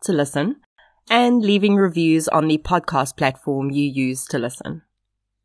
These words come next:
True Crime South Africa is, of course, my main podcast baby, but I've also hosted the Devil's Dorp Companion podcast, and in twenty twenty-two, you could possibly see some more podcasts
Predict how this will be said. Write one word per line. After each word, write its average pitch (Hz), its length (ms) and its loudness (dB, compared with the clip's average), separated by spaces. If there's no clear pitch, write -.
True 254 160 -2
Crime 220 240 2
South 202 240 -2
Africa 151 480 -2
is, 151 180 -2
of 147 140 -4
course, 147 340 0
my 143 200 0
main 139 380 -2
podcast 131 640 -6
baby, 170 460 -2
but 262 100 0
I've 262 120 2
also 262 280 0
hosted 180 520 0
the 170 180 0
Devil's 156 420 0
Dorp 143 240 -2
Companion 170 560 -2
podcast, 156 720 -2
and 185 580 0
in 277 200 0
twenty 214 400 0
twenty-two, 185 560 -4
you 165 440 -2
could - 440 -6
possibly 208 520 -2
see 190 360 -4
some 208 320 -2
more 262 320 -2
podcasts - 840 -6